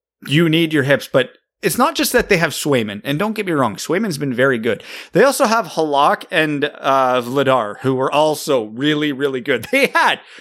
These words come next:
three viable options, although I think Halak might be injured, but I'm not a thousand percent. Either way, yeah, you had <laughs> options and good ones. Like, don't leave the poor guy to suffer.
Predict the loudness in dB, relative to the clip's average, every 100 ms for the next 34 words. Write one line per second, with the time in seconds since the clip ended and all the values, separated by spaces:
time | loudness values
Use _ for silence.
0 | -20 -14 -6 -2 -2 0 2 4 4 2
1 | 2 0 -2 -4 -2 0 -2 -4 -14 -12
2 | -8 -4 -4 -6 -10 -12 -12 -12 -10 -12
3 | -12 -10 -8 -8 -10 -12 -12 -8 -8 -8
4 | -10 -6 -6 -6 -14 _ _ _ 0 0
5 | 2 0 2 2 4 2 0 0 0 0
6 | 0 -2 0 -2 -2 -4 -4 0 0 -2
7 | -6 -4 -4 -4 -4 2 2 2 2 2
8 | 2 -2 -10 -16 -20 -20 -20 -16 0 2
9 | 2 2 0 0 -6 _ -6 -4 -2 -2
10 | -2 -4 -2 -2 0 0 0 -2 -4 -4
11 | -6 -8 -10